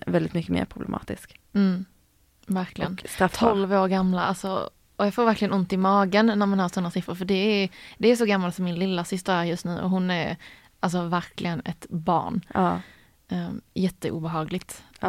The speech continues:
Speaker 2: Ehm, jag får lite så här
Speaker 1: verkligen.
Speaker 2: rysningar i hela kroppen. Ehm, men ändå så känns det som att detta är någonting som väldigt, alltså, även när brotten begås mot barn så känns det som att det är någonting som vi åtminstone hör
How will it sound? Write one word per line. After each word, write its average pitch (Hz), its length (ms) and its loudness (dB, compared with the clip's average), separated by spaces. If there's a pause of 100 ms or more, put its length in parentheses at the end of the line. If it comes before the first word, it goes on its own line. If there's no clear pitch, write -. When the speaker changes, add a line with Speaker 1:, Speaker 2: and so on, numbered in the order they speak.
Speaker 2:
Ehm, 196 160 -2
jag - 100 -14
får 196 120 -2
lite 175 80 -2 (160)
så 180 120 -4
här 170 60 0
Speaker 1:
verkligen. 170 60 0
Speaker 2:
rysningar 170 460 -2
i 175 40 -2
hela 165 200 -4
kroppen. - 480 -6 (720)
Ehm, - 180 -4
men 202 140 4
ändå 240 240 8
så 240 120 0
känns 220 240 6
det 208 80 4
som 196 220 2
att 185 140 -2
detta 202 340 2
är 196 80 2
någonting 185 520 0
som 185 260 0
väldigt, 180 840 0
alltså, 190 140 4
även 214 600 6
när 214 280 6
brotten 180 460 -4
begås 170 320 -2
mot 175 100 -2
barn 208 300 2
så 180 100 -2
känns 180 220 0
det 175 80 -6
som 175 180 -2
att 175 140 -6
det 180 140 0
är 185 60 2
någonting 180 460 0
som 170 180 -4
vi 170 120 0
åtminstone 165 640 -4
hör 165 300 2